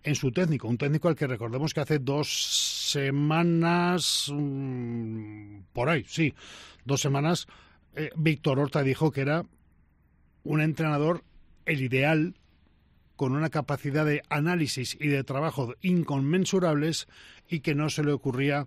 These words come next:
otro nombre con otros apellidos para dirigir ahora mismo al Real Valladolid. Pues todo esto se masca, se palpa. Porque si no se mascara, no se palpara, sería el peor de los síntomas.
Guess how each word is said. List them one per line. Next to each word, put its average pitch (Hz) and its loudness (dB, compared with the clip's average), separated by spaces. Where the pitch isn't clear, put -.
otro 156 2
nombre 147 2
con 131 -2
otros 135 -2
apellidos 135 0
para 131 -2
dirigir 123 -2
ahora 123 -2
mismo 127 0
al 127 -6
Real 120 -2
Valladolid. 95 -8
Pues 147 2
todo 180 6
esto 220 4
se 165 4
masca, 143 2
se 123 -2
palpa. 107 2
Porque 120 -4
si 131 -4
no 135 -2
se 175 2
mascara, 165 2
no 139 0
se 156 0
palpara, 156 0
sería 135 0
el 147 0
peor 127 0
de 120 -2
los 117 -2
síntomas. 123 0